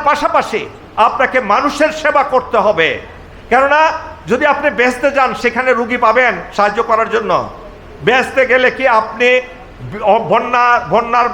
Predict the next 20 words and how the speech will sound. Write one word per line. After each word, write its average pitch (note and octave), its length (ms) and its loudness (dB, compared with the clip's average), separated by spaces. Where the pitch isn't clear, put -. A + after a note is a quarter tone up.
ত্রাণ B3 220 0
বিতরণ A#3 440 0
করতে A#3+ 220 0
পারবেন? C#4 400 2
বেহেশতে B3+ 400 2
গেলে B3+ 240 2
কি B3+ 140 -2
আপনি A3+ 280 0
আগুন A3+ 360 0
নিভাইতে B3+ 340 0
পারবেন? D4 400 2
সেখানে C4 300 2
তো D#4 100 0
বেহেশতই। B3+ 800 0
তা A#3+ 80 4
আপনি A#3+ 240 -2
সেই A#3+ 240 -2
বেহেশত B3+ 460 0
যেতে A3+ 300 0
হলে A3+ 420 0